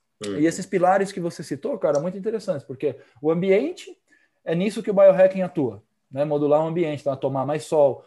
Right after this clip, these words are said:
Speaker 2: se expor a frio, se expor a calor, né? Se expor a frio pode ser banho gelado, uma imersão, é, o calor na sauna, o próprio sol,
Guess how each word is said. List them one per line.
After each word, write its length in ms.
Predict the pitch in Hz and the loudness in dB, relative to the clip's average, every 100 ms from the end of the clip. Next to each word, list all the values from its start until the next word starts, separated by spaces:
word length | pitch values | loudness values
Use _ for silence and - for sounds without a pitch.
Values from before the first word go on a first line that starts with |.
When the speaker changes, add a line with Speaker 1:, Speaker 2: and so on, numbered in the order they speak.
| _ | _
Speaker 2:
se 120 | - | -12
expor 280 | 135 143 139 | -6 0 0
a 60 | 147 | 0
frio, 320 | - 147 131 | -2 -2 -2
se 120 | 127 | -6
expor 280 | 113 135 131 | -6 -4 -2
a 40 | |
calor, 560 | 131 160 147 143 120 - _ _ 123 | 0 2 4 4 0 -8 _ _ -12
né? 140 | 131 | -12
Se 100 | 131 | -12
expor 220 | 113 139 | -4 -2
a 60 | 131 | -2
frio 240 | - 143 117 - | 0 -2 -2 -2
pode 200 | 123 - | -2 -4
ser 100 | 117 | -6
banho 160 | 117 | -6
gelado, 400 | 113 135 180 135 | -4 0 2 0
uma 120 | 127 123 | -4 -6
imersão, 720 | 120 110 - 170 165 139 117 _ _ _ | -6 -6 -4 -2 -2 -4 -6 _ _ _
é, 300 | - 117 117 | -12 -8 -6
o 80 | 107 | -6
calor 420 | - 131 143 143 | -2 2 4 4
na 220 | 123 113 110 | 2 -4 -6
sauna, 560 | - 180 170 151 127 | 0 2 2 0 -4
o 60 | 117 | -2
próprio 320 | 139 135 120 | -2 -2 -6
sol, 580 | - 165 175 151 117 | -2 2 4 2 0